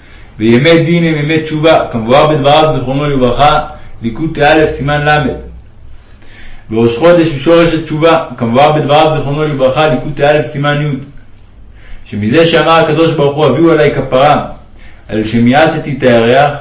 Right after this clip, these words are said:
מזה נשתלשל תשובה בכל הנבראים בראש חודש. וראש השנה ויום כיפור הם בוודאי ימי תשובה.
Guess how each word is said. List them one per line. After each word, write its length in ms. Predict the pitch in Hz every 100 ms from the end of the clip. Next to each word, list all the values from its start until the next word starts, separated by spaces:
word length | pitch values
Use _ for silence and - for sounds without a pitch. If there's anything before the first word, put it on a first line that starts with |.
| - - - - - -
מזה 360 | 110 107 147 165
נשתלשל 680 | 160 - 135 123 160 160 147
תשובה 500 | 127 123 147 156 123
בכל 280 | - 160
הנבראים 480 | 156 156 127 135 160
בראש 240 | 151 147 139
חודש. 520 | 156 147 120 - - - - - - - - - - - - - - - - - 117
וראש 280 | 127 160
השנה 480 | 156 147 143 160 160 151
ויום 300 | 143 156 151
כיפור 580 | 135 123 160 160 160 - -
הם 100 | 123
בוודאי 440 | 117 120 131 151
ימי 120 | 151 147
תשובה. 360 | - 151 156